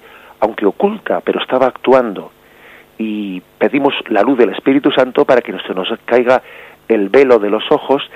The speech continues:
y se-, seamos capaces de descubrir la presencia, pues, del, del Verbo y del Espíritu Santo junto con el Padre en tantas promesas y en tantos pasajes,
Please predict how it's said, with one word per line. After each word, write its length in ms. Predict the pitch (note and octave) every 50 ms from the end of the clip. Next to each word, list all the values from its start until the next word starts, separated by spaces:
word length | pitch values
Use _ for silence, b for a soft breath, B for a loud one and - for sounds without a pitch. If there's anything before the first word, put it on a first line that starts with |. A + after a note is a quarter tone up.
| B B B B B -
y 60 | C3+
se-, 200 | - - G#2+ G2+ _ _ - - - -
seamos 320 | G2+ G2+ G#2+ A2+ A#2+ A#2
capaces 520 | - - B2 - - A#2 - - B2 B2 - - B B B B B B
de 180 | G#2 G2 G2+ F#2+
descubrir 500 | - - - - - G2 G#2+ A2+ A#2 -
la 120 | B2 A#2+
presencia, 640 | - A#2+ A#2 - - A2 G#2+ G2+ - - B2 B2 A#2+ B B B B B B B B B B _ _
pues, 180 | - D2+ D2+ - - - D#2+ D2 D2+
del, 380 | F#2+ F2+ E2+ E2+ E2+ E2+ D#2+ - - _ -
del 280 | - F2 F2+ F#2 F2 F#2+
Verbo 440 | A2+ C3+ B2 A#2+ A2 A2 A#2 A#2 - -
y 80 | A2+
del 140 | G2+ G2+ F2+
Espíritu 420 | F2 - - - A#2 A#2 - A#2+ -
Santo 280 | B2 B2 A#2 - G#2+
junto 320 | - - - G#2+ F#2+ G#2 F#2+
con 160 | - F#2+ F2+
el 140 | F#2 F#2 -
Padre 400 | - A#2 A#2+ A2+ A2+ B2+ C3 - B B B B B B B B
en 180 | G#2 G2 F#2 F2+
tantas 420 | - A2 A#2+ A2+ - A2+ G#2+ -
promesas 500 | - - - G2 A#2 A2 - A#2 A2+ G#2+
y 20 |
en 120 | G2+ F2+ F2+
tantos 340 | - G2 G#2 G2 - F#2+ -
pasajes, 560 | - F#2+ F2 - - F#2+ - - A#2 A#2